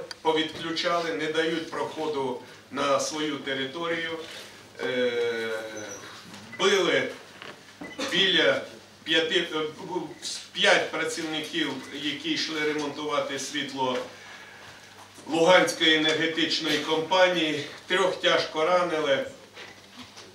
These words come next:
Ситуація така складна, що треба її було винести на засідання Р Н П О. І друге питання, яке у нас теж важливе, у нас нехватка,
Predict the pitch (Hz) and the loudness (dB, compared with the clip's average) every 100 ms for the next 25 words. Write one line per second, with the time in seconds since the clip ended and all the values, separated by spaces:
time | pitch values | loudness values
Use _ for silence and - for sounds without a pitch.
0 | - - - 165 190 185 170 180 160 156 | -14 -8 -4 -2 4 6 6 4 4 4
1 | - - - - - - - - - - | 0 -8 -18 -20 -20 -18 -18 -18 -10 0
2 | 170 175 165 - 175 165 175 175 160 151 | 4 6 4 4 4 6 4 4 2 0
3 | 156 156 151 151 151 147 143 139 135 127 | 0 2 2 0 -2 -4 -2 0 0 -4
4 | - 135 160 143 135 143 139 135 139 131 | -8 -2 0 0 -4 -6 -4 -4 -4 -6
5 | 143 131 131 127 123 - - - 120 135 | -6 -4 -2 -2 -2 -4 -14 -12 -4 0
6 | 139 131 147 160 202 202 - - - - | 0 -2 -2 0 0 0 -4 -10 -10 -12
7 | - - - 190 175 - - - - 123 | -16 -12 -4 0 0 0 -4 -12 -16 -6
8 | 170 202 170 170 165 175 165 160 147 143 | 0 2 0 0 -2 2 2 2 0 0
9 | - - - - - - - 135 147 175 | -2 -6 -14 -16 -18 -20 -6 -4 0 4
10 | 165 139 147 143 151 151 - - - 185 | 6 4 0 -2 0 0 -2 -6 -2 2
11 | 190 175 165 160 - - - 151 160 165 | 2 0 -2 -4 -14 -20 -6 0 0 0
12 | 170 160 147 143 - - - - - - | -2 0 -2 -4 -8 -18 -20 -20 -20 -18
13 | - - - 156 160 165 - 175 180 - | -18 -12 -4 -2 -2 -4 -2 -2 -2 0
14 | 165 156 151 | 2 4 2